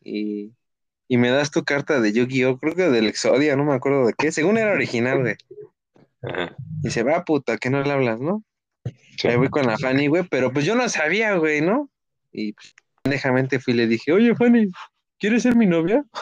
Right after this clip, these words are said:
Speaker 1: Y dije, "No mames, güey, ¿qué estoy haciendo, no?"
Speaker 2: Ajá.
Speaker 1: Y dije, "No mames, chance, si me dice que sí, pues a ver qué pedo, pues la puedo besar, ¿no?"
Speaker 2: <laughs>
Speaker 1: Y me dice, "Deja."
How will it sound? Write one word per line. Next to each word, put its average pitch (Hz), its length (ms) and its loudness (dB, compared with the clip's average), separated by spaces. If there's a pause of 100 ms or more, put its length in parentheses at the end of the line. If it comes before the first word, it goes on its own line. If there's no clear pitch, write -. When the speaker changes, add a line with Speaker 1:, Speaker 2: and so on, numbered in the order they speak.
(1080)
Speaker 1:
Y - 520 -16
dije, 110 240 -8
"No 120 80 -10
mames, 156 320 -6
güey, 131 140 -2
¿qué 143 80 -6
estoy 160 160 0
haciendo, 165 420 2
no?" 190 180 2 (1400)
Speaker 2:
Ajá. 101 340 -10
Speaker 1:
Y - 100 -4
dije, 131 180 0
"No 135 100 2
mames, 151 300 2
chance, 175 260 2
si 160 140 0
me 127 100 4
dice 143 240 0
que 120 140 -2
sí, 139 120 -2
pues 131 180 -6
a - 60 -4
ver - 140 -6
qué 123 140 -6
pedo, 185 180 0
pues 127 140 0
la 113 80 0
puedo 139 240 2
besar, 143 340 0
¿no?" 190 240 0 (520)
Speaker 2:
<laughs> - 580 -2
Speaker 1:
Y 123 320 4
me 127 160 4
dice, 151 300 0
"Deja." 208 160 0